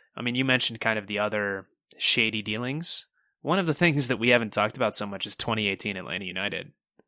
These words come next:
And, like, if that was all above board. And there are real questions about that. And, you know, having somebody from the league office come in and make sure the ship is being run tight and correctly,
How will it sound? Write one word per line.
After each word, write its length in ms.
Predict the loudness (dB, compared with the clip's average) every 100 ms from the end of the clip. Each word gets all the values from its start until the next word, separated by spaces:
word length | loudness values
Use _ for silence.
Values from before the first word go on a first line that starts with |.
| _ _ -8
And, 160 | -6 -2
like, 260 | -2 -2 _ -4
if 220 | -4 0
that 200 | 0 0
was 140 | -2 -4
all 140 | -4
above 300 | -2 -6 -6
board. 340 | -4 -2 -4 -10 _ _ _ -6
And 160 | -2 4
there 140 | 6
are 60 | 8
real 180 | 6 6
questions 380 | 4 4 4
about 240 | 6 6 6
that. 280 | 4 2 -6 _ _ _ _ _ _ _ -2
And, 840 | 4 6 6 6 4 0 -4 -2 0 0 -2 -6
you 120 | -4
know, 180 | 0 0
having 300 | 2 0 2
somebody 320 | 0 0 0
from 180 | -2 -4
the 80 | -2
league 200 | -2 2
office 360 | 2 2 0 -2
come 220 | -2 -4
in 140 | -4
and 120 | -4
make 140 | -6 -4
sure 220 | -2 -2
the 140 | -4 -8 -18 -20 -20 -2
ship 300 | 2 2 2
is 100 | 0
being 260 | 0 0
run 240 | 0 -2 -4
tight 420 | -2 -2 -4 -12
and 160 | -14 -12
correctly, 600 | -4 -2 -2 -2 -4 -6